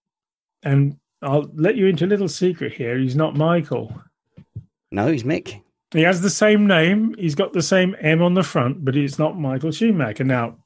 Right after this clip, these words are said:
Speaker 1: how he will develop, we don't know. But Michael, he is not. So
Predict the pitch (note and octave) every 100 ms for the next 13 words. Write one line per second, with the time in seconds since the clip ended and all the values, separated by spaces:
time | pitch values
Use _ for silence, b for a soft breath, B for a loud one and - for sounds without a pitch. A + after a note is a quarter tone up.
0 | - - - C#3+ C#3+ D#3 D#3 C#3+ D3 E3
1 | G#3+ A3+ G3+ C3+ D3+ D3+ E3+ E3 A#2+ A2+
2 | B B B B B - C3 C3 D#3 -
3 | E3+ B2+ E3 D#3 E3 A2 - - _ _
4 | _ _ - - C#3 B2+ B2